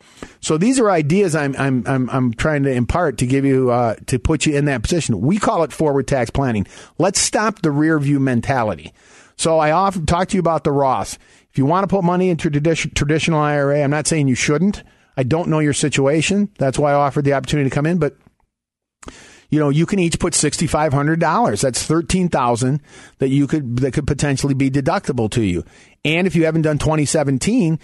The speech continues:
you can do that too before April. So you can do two years right now. You have an opportunity until April to do two years of contributions. Um, non-deductible I R As. Here's another idea.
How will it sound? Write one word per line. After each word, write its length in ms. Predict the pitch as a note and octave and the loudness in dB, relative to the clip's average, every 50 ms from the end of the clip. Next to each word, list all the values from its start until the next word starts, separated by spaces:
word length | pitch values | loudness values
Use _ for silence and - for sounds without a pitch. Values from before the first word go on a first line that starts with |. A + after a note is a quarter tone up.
| - _ _ | -10 _ _
you 200 | _ C3+ D3 D#3 | _ 0 0 2
can 160 | - F3+ E3 C#3+ | 2 0 0 2
do 140 | D#3 D#3+ | 2 2
that 300 | D3 D3+ D#3 E3 E3+ - | 2 2 2 0 0 -2
too 200 | - - G3+ A3+ | -2 -2 0 0
before 360 | F#3 D#3 D3 - D#3+ D3 D3+ C3+ | 0 0 0 0 0 0 0 2
April. 380 | C#3+ D3+ F3 E3+ - F#3+ - | 2 0 0 0 -2 -6 -6
So 140 | - - D3 | -4 -2 0
you 160 | C#3 D#3 E3+ | 0 0 0
can 160 | - F3+ E3 | 0 0 0
do 160 | C#3+ D3 C3+ B2 | 0 0 0 0
two 260 | - - F#3 G#3+ A3+ | 0 0 0 2 2
years 380 | A3 G3 G#3 A#3 A#3 G#3 G#2+ | 2 2 4 4 2 2 0
right 180 | B2 - A#2 G2 | 0 -2 0 0
now. 160 | G#2+ G#2 G2+ | -2 -2 0
You 140 | G#2 A2+ B2 | 0 2 2
have 100 | C3 C3 | 2 0
an 60 | C3+ | -2
opportunity 600 | - - C3+ D#3+ E3 G3+ E3+ - F3 E3+ E3+ F3 | -2 -2 -2 -2 -2 -2 -2 -2 -2 0 0 0
until 240 | F3+ D#3+ - F#3 E3 | 0 0 -2 -2 0
April 400 | D3 C#3+ B2+ - - B2+ B2+ - - - - - - _ | 0 0 0 0 0 -2 -2 -2 -6 -14 -20 -20 -10 _
to 80 | - C#3+ | -4 -2
do 140 | C3 C3 | -2 -2
two 260 | A#2+ - - - G3 A3 | -2 -2 -2 0 2 2
years 300 | G#3+ G3+ G3 F#3 D3 D#3+ | 2 4 4 2 2 0
of 100 | C#3+ - | -2 -2
contributions. 880 | - D#3 D3+ C3+ - C#3 B2+ C3+ C#3 C3 A#2+ - G2 E2 - - - _ _ _ _ _ - - - - - - _ _ - | -2 -2 -2 -2 -2 0 0 2 2 0 0 -2 -4 -6 -6 -10 -14 _ _ _ _ _ -20 -18 -18 -20 -20 -20 _ _ -2
Um, 340 | C#3+ C#3+ C#3 C3+ C3 C3+ - - _ _ - | 0 2 2 2 0 0 -4 -8 _ _ 0
non-deductible 880 | D3 D3+ F3 F#3+ A3+ C4 B3+ G3+ D#3 D3+ C#3+ B2 - A#2+ A2+ A2+ G#2+ | 0 2 2 2 2 2 0 0 0 0 -2 -2 -2 -2 0 0 0
I 140 | G#2 G2+ G2 | 0 0 0
R 100 | F#2 F#2 | 0 -2
As. 240 | F2 D2 D#2 - | -2 -4 -6 -4
Here's 220 | - D3 E3+ E3+ F3+ | -2 0 0 2 2
another 420 | G3 F#3+ G3+ G#3+ B3 A3+ F#3+ D3 | 2 2 2 2 0 0 0 0
idea. 500 | B2+ A2 G#2+ G#2 G2+ A2 F#2 E2+ E2 - | 0 0 0 -2 -2 -2 -2 -4 -6 -10